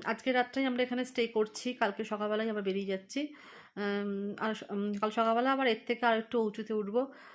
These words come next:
উম, সে জায়গাটার নাম আমি ঠিক বলতে পারবো না, যখন যাবো তোমাদের সাথে শেয়ার করে দেবো সেটাই। আর, উম,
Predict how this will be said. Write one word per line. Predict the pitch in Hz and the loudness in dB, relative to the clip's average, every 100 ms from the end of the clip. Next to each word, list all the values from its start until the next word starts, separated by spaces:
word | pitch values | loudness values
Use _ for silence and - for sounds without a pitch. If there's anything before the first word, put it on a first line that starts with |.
| - _ _ | -20 _ _
উম, | 226 226 202 - - - - | -8 -8 -10 -18 -20 -18 -12
সে | |
জায়গাটার | 220 214 208 208 220 | -10 -8 -8 -6 -4
নাম | 208 196 | -4 -4
আমি | 196 208 | -4 -4
ঠিক | 214 202 | -8 -4
বলতে | 190 190 | -4 -2
পারবো | 196 202 | -2 0
না, | 208 | 2
যখন | 202 202 240 | 2 2 0
যাবো | 226 208 269 | 4 2 2
তোমাদের | 254 202 196 | 0 0 0
সাথে | 202 202 | 0 0
শেয়ার | 214 190 175 | 0 -2 -2
করে | 180 170 | -2 -4
দেবো | 175 | -4
সেটাই। | 165 170 175 180 - - - - _ | -6 -6 -8 -10 -18 -20 -20 -20 _
আর, | - 185 165 | -6 -4 -4
উম, | 180 180 | -4 -4